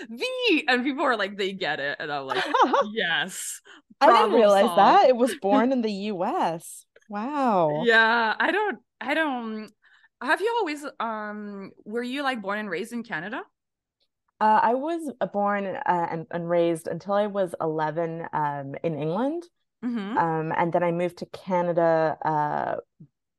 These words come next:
Speaker 2: uh, when I was, I think I was turning eleven. So, like, yeah, for the first ten years of my life, I was in London, and then moved to Canada for the next ten years of my life. And then now I've been in the U S for ten years.
Speaker 1: That's crazy. So you've had,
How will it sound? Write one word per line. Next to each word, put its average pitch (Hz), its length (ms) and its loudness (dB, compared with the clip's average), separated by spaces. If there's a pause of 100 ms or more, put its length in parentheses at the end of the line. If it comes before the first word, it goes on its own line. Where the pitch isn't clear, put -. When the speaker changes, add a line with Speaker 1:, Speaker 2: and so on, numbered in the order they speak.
(220)
Speaker 2:
uh, 175 200 0
when 175 160 0
I 170 80 0
was, 165 200 -6
I 214 60 0
think 359 220 -4
I 294 40 2
was 226 180 -4
turning 226 380 -2
eleven. 262 500 -4
So, 202 120 -4
like, 160 240 -4
yeah, 156 120 -4
for 170 120 -6
the 165 80 -2
first - 240 -6
ten 175 160 -4
years 170 220 -2
of 165 100 -12
my 156 140 -10
life, 156 340 -6 (840)
I 175 120 2
was 175 120 2
in 185 120 0
London, 160 580 0 (360)
and 170 220 0
then 165 640 2
moved 180 260 -2
to 185 80 -2
Canada 180 920 0
for 175 100 -2
the 156 80 -4
next 175 260 -4
ten 175 140 -2
years 160 220 0
of 156 60 -8
my 151 140 -4
life. 151 240 -2 (120)
And 165 120 -2
then 151 320 -2
now 156 240 2
I've 160 100 -2
been 151 120 -2
in 147 100 -8
the 143 100 -10 (120)
U 147 80 -2
S 143 220 -4
for 139 140 -6
ten 147 240 -8
years. - 440 -8 (440)
Speaker 1:
That's 440 200 -2
crazy. 262 920 -4
So 311 120 -6
you've 381 300 -2
had, 381 140 2